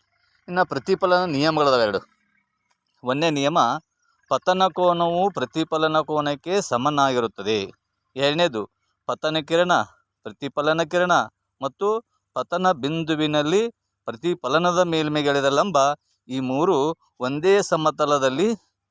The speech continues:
ಇರುತ್ತವೆ ಅಂತಕ್ಕಂಥ ಕಾಣ್ತಾ ಇದ್ದೀವಿ. ಹಾಗೆ ನೆಕ್ಸ್ಟ್ ಬರ್ತಕ್ಕಂಥ ದರ್ಪಣಗಳು ಅಂತದ. ಈ ದರ್ಪಣಗಳಲ್ಲಿ ಮುಖ್ಯವಾಗಿ ನೋಡಿ, ದರ್ಪಣ ಅಂದ್ರೇನು,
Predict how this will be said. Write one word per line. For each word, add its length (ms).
ಇರುತ್ತವೆ 580
ಅಂತಕ್ಕಂಥ 460
ಕಾಣ್ತಾ 320
ಇದ್ದೀವಿ. 400
ಹಾಗೆ 340
ನೆಕ್ಸ್ಟ್ 260
ಬರ್ತಕ್ಕಂಥ 440
ದರ್ಪಣಗಳು 880
ಅಂತದ. 400
ಈ 80
ದರ್ಪಣಗಳಲ್ಲಿ 1000
ಮುಖ್ಯವಾಗಿ 560
ನೋಡಿ, 340
ದರ್ಪಣ 380
ಅಂದ್ರೇನು, 560